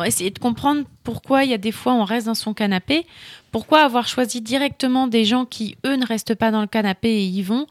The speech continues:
Pourquoi ne pas avoir choisi de raconter une histoire de quelqu'un qui a sa vie de tous les jours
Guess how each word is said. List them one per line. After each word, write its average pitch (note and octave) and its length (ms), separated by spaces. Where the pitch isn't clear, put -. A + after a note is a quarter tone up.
Pourquoi C4 280
ne A#3+ 100
pas A3+ 160
avoir A3 200
choisi A#3 240
de A3 120
raconter A3 520
une G#3 160
histoire A#3+ 460
de A3 80
quelqu'un A#3 500
qui A3 200
a G3+ 40
sa F#3+ 160
vie A3 140
de - 60
tous - 140
les A3 120
jours A#3 300